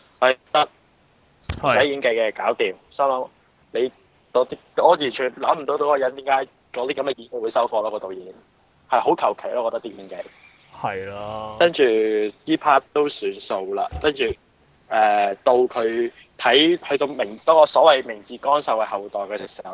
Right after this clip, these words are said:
Speaker 1: 咧，嗰 part 我又係好疑惑嘅。我心諗，點解你望住個，望住個人，然之後諗住個女人？你，我想，我都有思疑究竟唔通明智光秀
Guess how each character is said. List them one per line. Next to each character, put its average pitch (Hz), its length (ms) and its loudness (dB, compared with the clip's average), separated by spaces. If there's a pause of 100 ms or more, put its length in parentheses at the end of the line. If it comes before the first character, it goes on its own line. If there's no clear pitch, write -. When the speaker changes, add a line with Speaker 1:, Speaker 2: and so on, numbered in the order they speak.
Speaker 1:
咧， 123 160 -4
嗰 120 140 0
part - 180 2
我 120 80 2
又 123 80 0
係 101 80 2
好 101 180 -10
疑 95 320 -16 (300)
惑 117 180 4
嘅。 - 160 -2
我 120 80 -2
心 156 140 0
諗， 139 100 0 (180)
點 151 100 -8
解 175 200 4
你 127 60 -8
望 107 160 -6
住 113 140 -16
個， 120 120 -6 (360)
望 117 200 -2
住 117 120 -14
個 127 160 2
人， 120 220 -8 (400)
然 127 320 -2
之 160 100 4
後 139 140 6
諗 123 220 0
住 127 120 -6
個 117 140 0
女 107 120 -6 (100)
人？ 127 200 0 (320)
你， 139 80 2 (140)
我 143 80 2
想， 127 220 -4 (360)
我 147 80 2
都 180 80 4
有 175 60 6
思 - 120 -12
疑 131 60 -8
究 113 280 -6
竟 151 100 2
唔 - 260 -16
通 190 100 -6
明 135 240 -6
智 120 140 -12
光 151 260 0
秀 - 80 -16